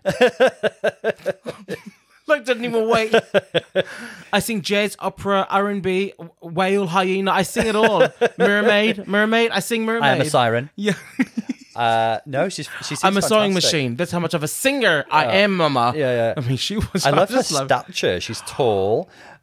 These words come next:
Speaker 1: Um, she looks really polished. This look is,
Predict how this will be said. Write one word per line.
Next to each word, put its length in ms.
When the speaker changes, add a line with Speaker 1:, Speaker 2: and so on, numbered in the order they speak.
Speaker 1:
Um, 520
she 140
looks 220
really 260
polished. 760
This 220
look 420
is, 180